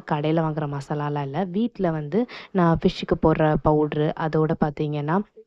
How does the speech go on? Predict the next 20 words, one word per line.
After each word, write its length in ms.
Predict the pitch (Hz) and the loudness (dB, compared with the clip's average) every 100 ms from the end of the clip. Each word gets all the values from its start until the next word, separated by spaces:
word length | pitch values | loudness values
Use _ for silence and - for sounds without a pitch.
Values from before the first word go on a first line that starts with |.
| - | -4
மிளகாய் 380 | 156 160 170 156 | -2 0 0 0
தூள், 200 | 156 151 | 0 0
இஞ்சி 260 | 151 147 | 0 -2
பூண்டு 220 | 185 165 151 | -2 -2 -2
பேஸ்ட்டு, 360 | 147 143 156 | -8 -4 -2
லெமன் 360 | 147 143 151 156 | -2 -2 -2 -2
இதெல்லாம் 420 | - 175 180 180 | -2 0 0 -2
சேர்த்து 320 | 175 160 151 170 | -2 -4 -2 -2
வந்து 200 | 151 165 | -4 -4
மிக்ஸ் 300 | 151 143 - | -6 -8 -6
பண்ணி 260 | 165 143 202 | -4 -2 -2
நல்லா 280 | 185 156 185 | 0 2 2
இதையுமே 380 | 160 185 180 | 2 2 2
பார்த்தீங்கன்னா 440 | 180 156 147 147 175 | -2 -4 -4 -2 0
ஒன் 180 | 156 143 | 0 0
ஹவர் 200 | 151 160 | -2 -2
கிட்ட 200 | 156 143 | -4 -8
வந்து 180 | 135 143 | -6 -4
ஊற 140 | 147 147 | -2 -2
வச்சிருக்கேன். 500 | 143 - 139 - 208 | -4 -10 -14 -8 -8